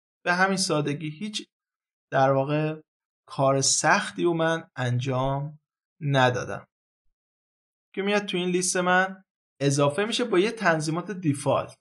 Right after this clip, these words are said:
که این تنظیمات رو الان نیاز نیست من تغییر بدم. می‌رم توی جی ان اس تری بهتون نشون می‌دم که به چه صورت تغییر بدیم. این نکته خدمت عرض کنم که برای استفاده از نرم افزار پکیج ترسه نیاز نیست منابع سخت افزاری قوی داشته باشین.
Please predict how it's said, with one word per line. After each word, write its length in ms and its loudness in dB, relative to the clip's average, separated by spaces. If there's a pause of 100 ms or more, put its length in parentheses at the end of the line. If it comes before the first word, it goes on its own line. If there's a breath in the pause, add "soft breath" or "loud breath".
(300)
که 60 0
این 120 0
تنظیمات 580 2
رو 160 0
الان 320 4
نیاز 260 2
نیست 160 -8
من 160 2
تغییر 580 2
بدم. 300 0
می‌رم 280 2
توی 260 2
جی 160 0
ان 60 2
اس 120 -4
تری 100 4
بهتون 240 2
نشون 220 -2
می‌دم 140 -2
که 100 -6
به 80 0
چه 120 -4
صورت 200 -4
تغییر 360 -4
بدیم. 220 -16 (300)
این 140 4
نکته 240 4
خدمت 360 2
عرض 280 4
کنم 220 -2
که 320 -4 (240)
برای 500 4
استفاده 480 2
از 160 2
نرم 120 2
افزار 200 0
پکیج 320 -4
ترسه 400 -2
نیاز 360 0
نیست 340 -4
منابع 320 2
سخت 340 -2
افزاری 360 -2
قوی 440 2
داشته 360 -2
باشین. 440 -8